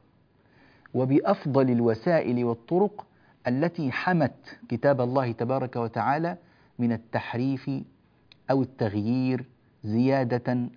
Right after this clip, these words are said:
أو نقصانا. هذه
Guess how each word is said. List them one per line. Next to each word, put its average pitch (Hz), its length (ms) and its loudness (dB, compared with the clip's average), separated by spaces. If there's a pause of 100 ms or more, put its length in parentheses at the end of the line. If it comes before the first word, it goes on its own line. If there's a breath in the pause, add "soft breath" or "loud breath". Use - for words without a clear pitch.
(120)
أو 135 180 0
نقصانا. 98 720 -4 (1400 soft breath)
هذه 160 580 2